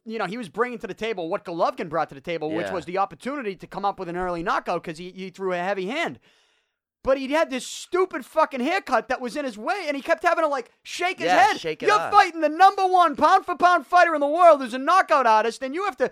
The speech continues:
Speaker 1: they were saying it on the broadcast. They would go to Harold Letterman, he's like, "Well, let me tell you something, Jim."
Speaker 2: <laughs>
Speaker 1: Yeah, yeah. "Let me tell you something, Jim. I just don't understand why he is not cutting his hair before this fight. It's in his eyes. I don't know what he's doing.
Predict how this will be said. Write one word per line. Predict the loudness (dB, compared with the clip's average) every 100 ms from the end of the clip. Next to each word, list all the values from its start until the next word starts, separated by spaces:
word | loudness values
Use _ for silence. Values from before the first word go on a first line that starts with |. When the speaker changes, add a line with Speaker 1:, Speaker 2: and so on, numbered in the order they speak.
| _
Speaker 1:
they | -6 -4
were | -2
saying | -2 -2 0
it | 0
on | -2
the | 0
broadcast. | 2 2 2 -2 0
They | -2
would | -2
go | 0
to | 0
Harold | 2 2 2
Letterman, | 0 0
he's | -4 -2
like, | -2 -2 _ 0
"Well, | 6 6
let | 6 2
me |
tell | 6 6
you | 6
something, | 2 0 0 0
Jim." | 2 2 -2
Speaker 2:
<laughs> | -16 -20 -20 _ -20 _ _ _ _
Speaker 1:
Yeah, | 2 4 2
yeah. | 0 -2 0
"Let | 0 2
me |
tell | 6 6
you | 6
something, | 4 2 2
Jim. | 2 4 4 0 0
I | 2 4
just | 0 -2 6
don't | 6 6 2
understand | 0 -4 -2 0 2 2
why | 2 2
he | 0 -6
is | -10 -4
not | 2 2 2 _ _
cutting | 2 2 2
his | -4
hair | -2 0 0
before | 0 2 2
this | 0 0
fight. | 4 4 4
It's | 2 -4
in | -2
his | -2 2
eyes. | 4 4 2
I | 2
don't | 2 4
know | 4 2
what | 0
he's | -2
doing. | 2